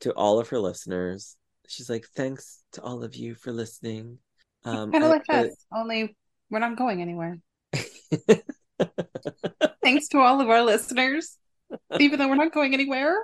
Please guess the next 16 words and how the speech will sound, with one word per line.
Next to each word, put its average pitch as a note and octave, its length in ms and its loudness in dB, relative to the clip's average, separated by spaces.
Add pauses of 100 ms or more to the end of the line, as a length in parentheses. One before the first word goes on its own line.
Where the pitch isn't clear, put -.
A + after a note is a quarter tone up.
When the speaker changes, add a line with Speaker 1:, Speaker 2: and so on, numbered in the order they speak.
(400)
Speaker 2:
we D4+ 120 6
love C4 240 2
you, C#4+ 320 -4 (220)
and B3+ 340 0
we B3 60 -2
wouldn't C4 260 4
be C4+ 100 6
here C4 140 4
without C4 280 4
you. F#3+ 300 -4 (300)
Speaker 1:
Have F3+ 200 4
a E3+ 40 6
Speaker 2:
And - 60 4
Speaker 1:
great D#3+ 200 6
Speaker 2:
we - 80 -14
Speaker 1:
summer. B2+ 640 4